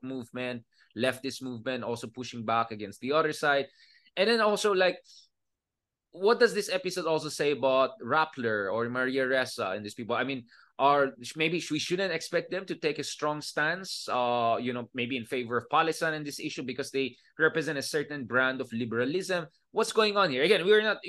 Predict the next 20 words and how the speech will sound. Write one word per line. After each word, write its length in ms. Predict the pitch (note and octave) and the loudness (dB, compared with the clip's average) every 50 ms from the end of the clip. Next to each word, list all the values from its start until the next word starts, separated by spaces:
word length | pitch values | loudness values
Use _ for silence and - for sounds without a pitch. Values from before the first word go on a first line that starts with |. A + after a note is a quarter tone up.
| G3 G3+ F3+ | -4 -2 0
we're 180 | F#3+ G3+ G3 | 2 2 4
here 180 | F3+ G#3+ G#3 G3 | 4 4 4 4
at, 160 | F3 - - F3 | 4 2 -2 -4
you 60 | E3 | -6
know, 80 | C#3+ | -6
to 260 | C3 B2 _ _ - - | -8 -8 _ _ -10 -4
give 180 | E3 F3+ - | -4 -4 -2
constructive, 800 | - E3+ D3 - - - E3 D3+ - - D#3 C#3+ C3 A#2 A2+ - - _ - | -2 -4 -4 -2 0 2 2 2 2 0 0 0 0 -2 -6 -14 -16 _ -4
uh, 280 | B2 B2+ A#2+ A#2 A#2 G2+ - _ - - - _ | -2 -2 0 0 -2 -4 -6 _ -20 -20 -18 _
because, 200 | - A3 C4 - | -6 -4 -2 -2
you 80 | C4+ C#4+ | 0 4
know, 120 | C4+ F#3 D3+ | 4 4 6
Maria 300 | E3 F#3+ G3+ A#3 A#3 G#3+ | 6 4 6 6 6 6
Ressa 340 | G3+ G#3 G3+ - G#3 F#3+ F3 | 6 4 2 2 -2 -2 -2
is 300 | D#3 C#3 - - - - | -2 -4 -6 -8 -8 -10
very 340 | C#3 A#2+ D3+ F3 F3 F3+ F3 | -10 -4 0 0 2 2 0
important 520 | D#3 C#3 A#2 - D3+ D3+ D3+ - C#3+ B2+ B2+ | -4 -6 -4 -4 -4 -2 -2 -2 -4 -4 -4
and 100 | C3 C#3+ | -8 -10
interesting 560 | D3+ C#3+ - C3+ A#2+ A#2 - - A#2+ A#2 A2 | -10 -8 -6 -6 -6 -6 -8 -10 -12 -10 -10
because, 420 | A#2 A2+ - B2 A#2+ A#2+ A#2+ - | -8 -6 -4 -2 -2 -2 -2 -6